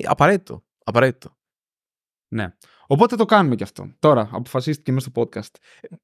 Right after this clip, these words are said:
Speaker 1: Έτσι, είναι κάποια Σάββατα. Δηλαδή, τα Σάββατα δεν σκίζομαι σε δουλειά που καμιά φορά έρχομαι γραφείο. Αλλά, ρε φίλε, ότι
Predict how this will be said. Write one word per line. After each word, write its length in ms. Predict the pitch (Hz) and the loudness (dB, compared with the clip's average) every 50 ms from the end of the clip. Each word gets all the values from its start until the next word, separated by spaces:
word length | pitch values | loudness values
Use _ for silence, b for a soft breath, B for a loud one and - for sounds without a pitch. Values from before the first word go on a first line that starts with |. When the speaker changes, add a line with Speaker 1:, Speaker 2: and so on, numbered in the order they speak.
| _ _ | _ _
Speaker 1:
Έτσι, 280 | - 151 143 139 - 147 | 4 4 4 4 4 2
είναι 80 | 147 | 2
κάποια 180 | 151 160 220 214 | 2 2 0 -2
Σάββατα. 300 | - - 214 226 202 147 | -2 0 -2 0 0 0
Δηλαδή, 200 | 123 123 123 117 | 2 2 2 2
τα 80 | 160 | 0
Σάββατα 480 | 160 - 143 127 120 107 110 - 95 - - - | 0 4 4 4 4 2 0 -2 -2 -2 -4 -4
δεν 180 | - 139 151 165 | -2 0 0 0
σκίζομαι 440 | - - - - 254 254 247 220 185 | 0 -4 -10 -6 -2 0 2 2 2
σε 80 | - | 0
δουλειά 380 | 135 120 110 101 90 - - - _ | -2 -2 0 0 0 -2 -4 -10 _
που 120 | 113 120 | -10 -6
καμιά 240 | 113 - 113 110 101 | -4 -2 -2 -2 -2
φορά 160 | - 113 104 | -2 -2 -2
έρχομαι 200 | 98 - - 98 90 | -2 -4 -6 -8 -8
γραφείο. 340 | 98 92 - 90 82 - - _ _ _ | -8 -8 -8 -8 -10 -10 -10 _ _ _
Αλλά, 220 | - 135 147 165 | -4 0 0 2
ρε 80 | 165 151 | 2 0
φίλε, 260 | 139 - 147 143 143 | 0 -2 -2 0 2
ότι 260 | 143 139 - 151 - | 2 0 0 -6 -10